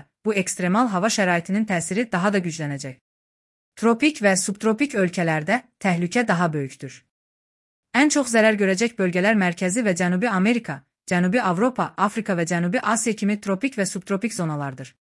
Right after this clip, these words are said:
Bu ölkələr qlobal istixana qazı emissiyalarına az töhfə vermələrinə baxmayaraq, iqlim dəyişikliyinin ən sərt nəticələri ilə üzləşirlər. Aşağı gəlir səviyyəsi və məhdud adaptasiya imkanları onların vəziyyətini daha da ağırlaşdırır.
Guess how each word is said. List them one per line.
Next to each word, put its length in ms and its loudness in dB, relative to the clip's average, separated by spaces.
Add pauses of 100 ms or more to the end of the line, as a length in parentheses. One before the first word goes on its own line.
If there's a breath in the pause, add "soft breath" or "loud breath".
(140)
Bu 160 6
ölkələr 420 4
qlobal 340 2
istixana 400 0
qazı 260 2
emissiyalarına 760 0
az 220 0
töhfə 280 0
vermələrinə 500 2
baxmayaraq, 500 -4 (300)
iqlim 300 4
dəyişikliyinin 640 2
ən 180 4
sərt 240 0
nəticələri 540 0
ilə 100 0
üzləşirlər. 540 -8 (420)
Aşağı 360 2
gəlir 240 4
səviyyəsi 600 0
və 120 2
məhdud 400 -2
adaptasiya 580 0
imkanları 560 0
onların 420 0
vəziyyətini 560 0
daha 220 0
da 80 4
ağırlaşdırır. 720 -6